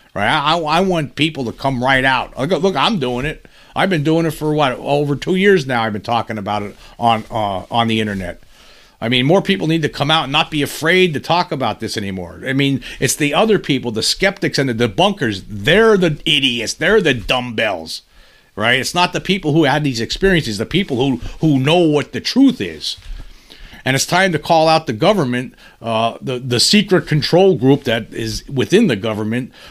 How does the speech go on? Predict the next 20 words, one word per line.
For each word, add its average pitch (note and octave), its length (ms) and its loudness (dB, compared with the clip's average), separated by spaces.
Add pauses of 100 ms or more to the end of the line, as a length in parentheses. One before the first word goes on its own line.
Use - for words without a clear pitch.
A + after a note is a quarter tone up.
for D3 400 4 (480)
keeping A#3+ 300 2
this B3 140 2
a G#3+ 80 4
secret C4 460 0
for B2 220 -4
as A2+ 100 -2
long A#2+ 240 0
as G#2 100 -4
it F#2+ 100 -6
has. F#2 420 -8
It's, - 180 -4
uh, D3 160 -4
it's, D3+ 220 -6
it's D#3 180 -4
absurd G#3 480 2
at A2 80 -4
this G#2 160 -6
point. - 420 -14 (960)
Uh, G#2+ 460 0